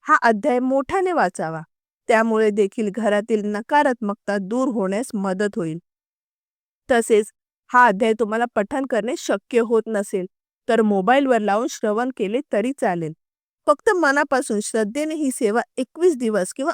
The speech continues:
अकरा दिवस करून बघा. स्वामी महाराजांचा आशीर्वाद हा आपल्याला नक्कीच मिळेल.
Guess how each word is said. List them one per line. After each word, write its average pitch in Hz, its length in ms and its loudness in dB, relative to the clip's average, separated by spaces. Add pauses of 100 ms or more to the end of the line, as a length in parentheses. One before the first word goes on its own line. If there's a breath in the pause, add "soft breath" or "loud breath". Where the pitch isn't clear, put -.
अकरा 254 300 0
दिवस 214 340 -4
करून 214 340 0
बघा. 165 280 -6 (480)
स्वामी 240 420 4
महाराजांचा 208 680 -2
आशीर्वाद 180 480 -4 (300)
हा 214 100 6
आपल्याला 254 340 2
नक्कीच 262 480 -6
मिळेल. 170 300 -4